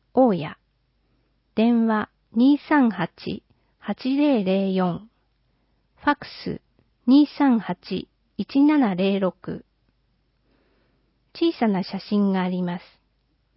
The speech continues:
園庭にテーブルや椅子が並べられ、大勢の人で賑わっている様子です。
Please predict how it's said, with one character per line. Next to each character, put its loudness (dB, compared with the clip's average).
園 2
庭 2
に 0
テ 2
ー 0
ブ 0
ル 2
や 2
椅 0
子 -4
が 2
並 0
べ -2
ら -2
れ、 -6
大 4
勢 2
の 2
人 -4
で -6
賑 0
わ -2
っ -8
て -6
い -2
る -6
様 -6
子 -12
で -12
す。 -20